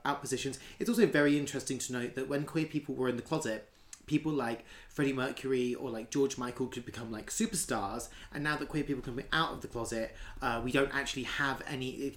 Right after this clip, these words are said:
queer people still, do, it, like, uh, like, coming out is still, uh, career suicide, basically, in many contexts. And that's for other people to,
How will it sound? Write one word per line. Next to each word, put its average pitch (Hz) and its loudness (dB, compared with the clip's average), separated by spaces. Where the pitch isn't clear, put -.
queer 165 4
people 147 -2
still, 143 2
do, 127 -2
it, 151 2
like, 147 -2
uh, 143 -6
like, - -6
coming 165 -2
out 143 -2
is 120 -2
still, 123 2
uh, 113 -2
career 120 -2
suicide, 95 -6
basically, 113 -6
in 190 0
many 202 6
contexts. - -2
And 147 0
that's - -4
for 139 -2
other 135 -4
people 131 -2
to, 127 -2